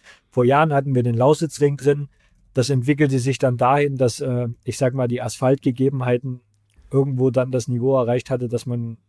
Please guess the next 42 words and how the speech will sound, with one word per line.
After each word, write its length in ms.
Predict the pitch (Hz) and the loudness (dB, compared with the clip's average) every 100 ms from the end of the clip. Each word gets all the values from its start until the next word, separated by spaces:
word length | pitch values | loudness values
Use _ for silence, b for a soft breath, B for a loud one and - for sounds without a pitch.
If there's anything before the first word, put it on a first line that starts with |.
| _ | _
auch 160 | - 123 | -8 -4
von 180 | 123 | -4
Fahrerseite 600 | 110 123 135 143 127 131 131 | -4 0 2 2 2 2 0
immer 240 | 123 131 | -2 -4
wieder 160 | 120 117 | -2 -2
Kritik 380 | - 110 131 | -4 -4 -4
bekam. 400 | - 127 127 123 | -2 0 0 0
Und 80 | 120 | 0
da 80 | 113 | -4
müssen 240 | 113 127 | -4 -2
wir 80 | 117 | -2
natürlich 340 | 113 107 117 104 | -4 -4 -4 -2
auch 200 | 120 - | -6 -4
reagieren 420 | 120 113 117 127 | -4 -2 -4 -4
und 120 | 107 | -8
wir 100 | 110 | -8
konnten 200 | - 117 | -6 -8
es 140 | - - | -8 -4
nachvollziehen. 600 | 120 - 123 - 120 120 B B B _ | -4 0 0 0 -2 -4 B B B _
Deswegen 340 | 123 113 131 131 | -2 2 2 2
ist 200 | 127 131 | -2 -2
das 120 | 117 | 0
dann 180 | 120 117 | 0 2
damals 360 | 123 123 120 | 2 0 -2
mal 80 | 113 | -4
ein 60 | 110 | -4
Stück 240 | 123 113 | -4 -2
weit 180 | 110 104 | -2 4
rausgefallen. 600 | 156 - 180 160 147 143 | 4 4 0 2 2 2
Da 120 | 123 | 0
wird 140 | 123 | 0
jetzt 180 | 123 113 | -2 -4
neu 160 | 127 127 | -2 -2
asphaltiert, 580 | 120 - 110 107 156 156 | -2 -4 -4 -2 -2 -2
wird 160 | 120 113 | -6 -8
in 80 | |
Zukunft 460 | 110 135 131 117 - | -8 -6 -4 -4 -6
auch 160 | 117 113 | -8 -4
wieder 180 | 113 | -4
ein 100 | 110 | -6
Thema 320 | 107 120 113 107 | -4 -4 -4 -2
sein. 280 | 120 156 | 0 0